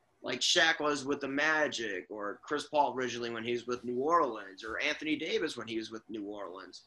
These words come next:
or Russell Westbrook, just him by himself with the Thunder. Like that, you don't need to want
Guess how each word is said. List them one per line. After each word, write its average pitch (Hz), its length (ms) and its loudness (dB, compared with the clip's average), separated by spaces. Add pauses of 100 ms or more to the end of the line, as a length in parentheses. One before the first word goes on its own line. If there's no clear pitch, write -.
(220)
or 143 300 0
Russell 156 340 2
Westbrook, 151 480 0
just 143 240 2
him 165 380 2
by 143 140 6
himself 151 580 4
with - 100 -10
the 127 80 -6
Thunder. 139 480 2 (260)
Like 143 220 2 (260)
that, 175 380 8 (260)
you 160 280 0
don't 190 340 4
need 170 480 0
to 131 320 -2
want 131 380 0